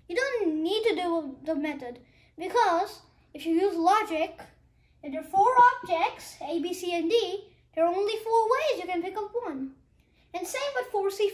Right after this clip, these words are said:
four. There's only one way you can pick up all four. It's, it'll be different than permutation, but that's, that's how you do combination. So now, moving on to four C three,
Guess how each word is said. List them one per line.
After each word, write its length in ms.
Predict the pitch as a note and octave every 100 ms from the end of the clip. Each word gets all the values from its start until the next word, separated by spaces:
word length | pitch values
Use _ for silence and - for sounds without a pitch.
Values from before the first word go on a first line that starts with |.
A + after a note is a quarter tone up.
| -
four. 320 | G4 B3 - - _ _ -
There's 240 | D4+ C#4+
only 280 | E4+ F#4+ A#4 B4+
one 360 | G4+ B4 B4+ G4+
way 400 | D#4+ D4 F4 G#4 - _
you 80 | -
can 160 | E4+ E4+
pick 160 | F4
up 140 | F4 F4
all 180 | E4 D#4
four. 400 | - E4 - - _ _ _ _ _ _ _ _ _ _ _ _ _ _ _ _ _ _
It's, 300 | F4+ E4 - -
it'll 200 | G4 G#4+
be 100 | C5
different 260 | G#4+ C#5 C5
than 220 | A4 F4
permutation, 600 | D#4 D4+ D#4+ D4+ D#4 F#4 F4+
but 180 | - - _
that's, 200 | D#4 F4+
that's 280 | F4 G4+ G4+
how 100 | G4
you 100 | F4+
do 100 | D#4 C#4+
combination. 640 | D4+ C#4 C4 A#3 - - - _ _ _ _
So 120 | E4
now, 260 | F4 F4+ G4+ -
moving 280 | D#4+ D#4 D#4+
on 120 | D#4+
to 80 | D#4
four 200 | D4+ D4+
C 260 | D4 E4 -
three, 460 | D4+ D4+ E4+ -